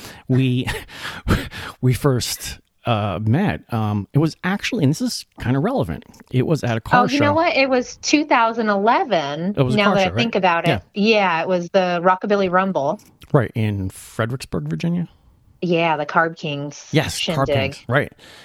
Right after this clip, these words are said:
Speaker 1: And what's, what's kind of relevant about this is Retro Lovely was there with a, with a booth, and we had product.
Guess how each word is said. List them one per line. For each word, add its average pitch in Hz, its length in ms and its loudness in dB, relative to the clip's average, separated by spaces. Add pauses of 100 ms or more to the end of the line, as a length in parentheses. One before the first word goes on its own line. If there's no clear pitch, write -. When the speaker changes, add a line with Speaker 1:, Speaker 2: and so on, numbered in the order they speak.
(140)
Speaker 1:
And 120 380 -2 (320)
what's, 120 320 0
what's 120 180 -2
kind 147 220 4
of 131 100 0
relevant 143 380 2
about 95 240 -2
this 95 220 -4
is 98 320 -4 (400)
Retro 131 340 0
Lovely 131 320 2
was 113 240 -2
there 127 240 2
with 107 240 -4
a, 95 260 -2
with 104 200 -4
a - 60 -8
booth, 135 440 -2 (220)
and 110 160 0
we 110 80 0
had 107 120 -4
product. 127 440 -2